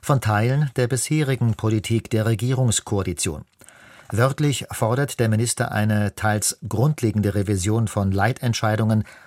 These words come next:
um Schaden vom Standort Deutschland abzuwenden. Lindner fordert unter anderem, zahlreiche klimapolitische Regulierungen und Subventionen abzuschaffen,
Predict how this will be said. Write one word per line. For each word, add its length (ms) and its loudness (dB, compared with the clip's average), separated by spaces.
um 120 2
Schaden 400 2
vom 220 0
Standort 680 -2
Deutschland 520 -2
abzuwenden. 640 -6
Lindner 380 2
fordert 420 2
unter 260 0
anderem, 360 2
zahlreiche 640 0
klimapolitische 1000 -2
Regulierungen 680 2
und 180 -2
Subventionen 720 0
abzuschaffen, 720 -2